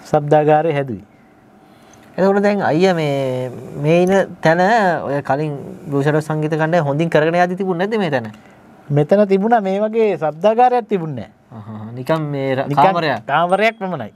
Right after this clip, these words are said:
Speaker 2: අහහ. ඊට පස්සේ මෙහෙම කර්ටන් දාලා හදලා
Speaker 1: ඒ කාමරේ
Speaker 2: ලස්සනට.
Speaker 1: ශබ්දාගාරයක් කරේ ඊට පස්සේ. දෙවෙනි පාර.
Speaker 2: හරි. දෙවෙනි පාර, ආ, ආ, සංගීත කණ්ඩායම කට්ටිය ටික එකතු වෙද්දි කවුද හිටියේ ඒ සංගීත කණ්ඩායමේ ප්ලේයර්ස්ලා කවුද?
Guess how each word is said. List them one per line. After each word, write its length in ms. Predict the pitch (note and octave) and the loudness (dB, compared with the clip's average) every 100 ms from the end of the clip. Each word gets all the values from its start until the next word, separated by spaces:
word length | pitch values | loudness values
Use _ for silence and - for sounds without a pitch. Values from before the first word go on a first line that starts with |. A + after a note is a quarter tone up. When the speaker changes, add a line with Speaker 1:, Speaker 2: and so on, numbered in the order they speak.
| _ | _
Speaker 2:
අහහ. 440 | C3+ A2+ A2 G#2+ G#2 G2+ _ _ _ _ - - - - - - | -20 -16 -14 -16 -18 -20 _ _ _ _ -20 -20 -20 -20 -20 -16
ඊට 160 | B2 C3 | -10 -4
පස්සේ 280 | C#3 C#3 C#3+ | -2 -2 -4
මෙහෙම 180 | C3 C3+ C3+ C3+ B2+ | -2 -2 -4 -4 -4
කර්ටන් 340 | B2+ B2+ C3+ C3+ | -2 -2 -2 0
දාලා 220 | C3 C#3+ | 2 2
හදලා 180 | C#3 C#3+ | 0 0
Speaker 1:
ඒ 40 | |
කාමරේ 540 | C#3 D3 F3+ G3 G#3 A3+ | 2 2 4 4 4 2
Speaker 2:
ලස්සනට. 100 | F#3 | 2
Speaker 1:
ශබ්දාගාරයක් 720 | F3 F3 F#3+ F#3+ F#3+ G3 F#3+ | 0 0 2 2 2 -2 -4
කරේ 260 | G3 G3+ A3 | -6 -4 -2
ඊට 160 | G3+ E3+ | -2 -4
පස්සේ. 280 | B2 - - _ _ _ | -4 -8 -20 _ _ _
දෙවෙනි 240 | D3 F3 C#3 | 0 2 0
පාර. 220 | - - - _ _ _ _ | -6 -12 -16 _ _ _ _
Speaker 2:
හරි. 120 | A2+ C#3 | -14 -8
දෙවෙනි 260 | C3 D#3+ F#3 | -4 0 2
පාර, 180 | G3 F#3+ | 2 2
ආ, 100 | F3 E3 C3 | 2 0 -2
ආ, 180 | D3 D3+ | -4 -4
සංගීත 320 | F3 D#3+ E3+ | -4 -4 -4
කණ්ඩායම 380 | E3 E3 F3 F3 E3+ D#3+ - - - - | -4 -2 -2 -2 -2 -4 -10 -20 -20 -8
කට්ටිය 380 | - C#3+ D#3 D#3+ | -4 -2 2 4
ටික 220 | D3 D3 D#3+ D3+ | 4 2 0 0
එකතු 280 | C#3 E3 E3 | 0 0 0
වෙද්දි 200 | F3 F#3 | -2 0
කවුද 280 | E3 F3+ F3+ | 0 0 -4
හිටියේ 380 | D#3+ D3+ D#3+ D#3 C#3+ | -6 -4 -2 -2 -2
ඒ 100 | D3+ D3 - | -6 -8 -12
සංගීත 340 | - D3+ D#3 D3+ | -6 -2 0 0
කණ්ඩායමේ 420 | C#3+ C#3+ C#3+ C3 | -2 -2 -2 -2
ප්ලේයර්ස්ලා 540 | C3+ C3+ B2 B2 G2+ | -2 0 -2 -4 -8
කවුද? 320 | - A#2+ A#2 | -8 -8 -8